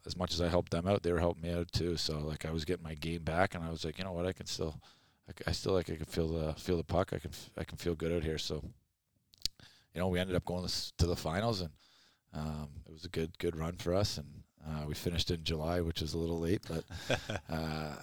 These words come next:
Speaker 1: you know, I, I, uh, it was a quick, quick turnaround, but, uh, it was, uh, it, it was fun. So, uh, it was definitely very, very humbling. And, um, you know, as I've talked to different guys, different sports, uh, I live in Nashville in the summers, and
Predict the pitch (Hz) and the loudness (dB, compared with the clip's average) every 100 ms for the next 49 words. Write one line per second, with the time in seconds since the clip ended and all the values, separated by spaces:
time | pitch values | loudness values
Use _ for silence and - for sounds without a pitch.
0 | - 80 80 85 - _ 76 76 76 76 | -4 -4 -2 -4 -8 _ -4 -4 -2 -4
1 | 76 - 82 - - 85 - 78 80 85 | -6 -4 -4 -4 -4 -4 -2 -4 -4 -4
2 | 78 73 - - 73 71 73 73 76 73 | -4 -6 -8 -14 -16 -14 -8 -6 -6 -8
3 | 76 76 73 73 _ - 85 98 87 - | -14 -18 -18 -20 _ -4 0 2 2 0
4 | 87 - - 69 76 76 76 73 78 76 | -2 -4 -12 -10 -6 -4 -4 -2 -2 -2
5 | - 80 78 80 73 82 80 78 82 78 | -2 -2 -2 -6 -2 -2 -2 -4 -4 -4
6 | 76 78 87 95 76 - _ _ _ _ | -4 -6 -6 -6 -8 -12 _ _ _ _
7 | - 76 76 73 71 - 87 85 85 82 | -8 -6 -4 -6 -8 -6 -2 2 2 2
8 | - 85 - 80 - 80 82 82 78 82 | 4 2 2 0 -2 -2 0 0 0 -2
9 | 82 - - 85 85 - - 92 85 90 | -2 -2 0 0 0 0 -2 0 2 2
10 | 85 82 80 82 - 82 76 - 82 82 | 0 -2 -2 0 0 0 -2 -4 -4 -4
11 | 80 73 | -4 -6